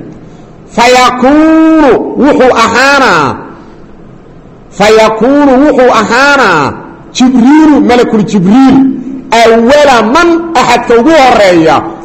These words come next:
oo yarfacu ra'sahu, madaxiisa kor u soo qaada. Kan ugu horeeya ee madaxiisa soo qaada, malakul Jibriilu noqona. Taasuna waxay ku tusaydaa fadiiladiisa, inuu malaa'igta kale ka fadli badan yahay. Fayukallimuhu Allah,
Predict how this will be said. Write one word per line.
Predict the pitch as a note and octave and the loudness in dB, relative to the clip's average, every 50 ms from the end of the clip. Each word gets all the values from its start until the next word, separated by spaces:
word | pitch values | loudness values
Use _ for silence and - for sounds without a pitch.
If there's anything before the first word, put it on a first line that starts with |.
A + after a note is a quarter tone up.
| - - | -4 0
oo | A3+ A3+ A3+ A#3 | 0 2 2 2
yarfacu | C#4 D4+ D4+ D4+ - A#3 G#3 G#3+ A3 G#3 | 2 0 0 0 0 0 0 0 0 0
ra'sahu, | A#3 B3 C4 - - A#3 A3 | 0 -2 -2 -2 -2 -4 -2
madaxiisa | A3+ B3 G#3 F#3+ F#3+ F#3+ - F#3+ F3 | -2 -2 -2 -2 -2 -4 -4 -6 -6
kor | - A#3 A#3 | -4 -4 -4
u | G#3 | -4
soo | E3+ - F#3 F3+ | -2 -2 -2 -2
qaada. | F3+ - C3+ B2+ A#2+ A2+ G#2 - - - - - - - - - - | -2 -2 -4 -4 -4 -6 -8 -12 -14 -20 -20 -20 -20 -20 -20 -18 -8
Kan | - G#3+ G#3+ G#3+ | -4 -2 -2 0
ugu | A3+ - E4 F4 | 0 0 2 2
horeeya | F4 - - G#3+ - - - F3 E3+ E3+ E3 D#3 D3+ C3 - - - - - - - | 2 2 2 0 0 0 0 0 0 0 0 0 -2 -4 -4 -8 -16 -18 -16 -8 -2
ee | A#3+ A#3+ A#3+ | 0 0 2
madaxiisa | B3+ D#4 D4+ G#3+ G#3 A3+ A#3 G#3 - A3+ G#3 | 2 0 0 0 -2 -2 -4 -2 -2 -4 -4
soo | - - A#3 C#4+ D4+ D#4 D4+ D4 | -2 0 0 2 2 0 0 -2
qaada, | - G#3+ G3+ F#3 F3 D#3+ D#3 D3+ C#3 - - - - - - | -2 -2 0 0 0 0 -2 -2 -4 -4 -8 -16 -18 -10 -4
malakul | F3 A3 A3+ - G#3+ | -2 0 0 0 -2
Jibriilu | F3 - F#3 A3 C4 C4+ A3 F#3+ | -4 -4 -4 -4 -2 -2 -2 -2
noqona. | F3 E3 C#3+ E3+ D#3+ - - - - - - - | -4 -4 -6 -6 -8 -8 -12 -16 -20 -16 -8 -4
Taasuna | F3+ F#3+ F#3+ A#3 B3 | -4 -2 -2 -2 -2
waxay | A3+ A3 G#3+ | -2 -2 -2
ku | G#3 - B3+ | -4 -4 -6
tusaydaa | C4 - A3+ G#3+ G3+ F#3+ | -6 -4 -2 -2 -2 -2
fadiiladiisa, | - - F#3 - - F#3 G3+ A3+ B3+ G#3+ F#3 B2+ - - - - - - - - - - - | -2 -4 -6 -6 -6 -6 -2 0 0 0 -2 -6 -8 -10 -16 -18 -20 -20 -20 -20 -20 -14 -6
inuu | G#3+ G3 F#3+ | -4 -4 0
malaa'igta | G3+ G#3 A3+ B3 A#3+ - G#3+ | 0 0 0 0 0 0 -2
kale | A3 A3+ G3 - | 0 0 -2 0
ka | - G#3+ | -2 -4
fadli | - A3 A3 F#3+ F3+ | -2 -2 -2 -2 -2
badan | D3 D#3+ E3 E3+ D3+ | -2 0 0 0 -2
yahay. | A#2+ - - - - - - - - - - - - - - - - - - - - - - - - - - - | -4 -6 -10 -14 -14 -16 -18 -18 -20 -20 -20 -20 -20 -20 -20 -20 -20 -20 -20 -20 -20 -20 -20 -20 -20 -18 -8 -4
Fayukallimuhu | A#3 C4 C#4 C#4+ C#4+ - - - B3+ B3+ C4+ C#4+ E4 E4 E4 D4+ C4+ B3 B3+ B3 | -2 0 2 2 0 0 0 0 2 2 2 2 2 2 2 2 2 4 4 4
Allah, | A#3+ A#3 B3 B3+ C4+ C#4 C#4 C#4 C4 G3+ - - | 4 4 2 2 2 2 2 2 2 0 -2 -4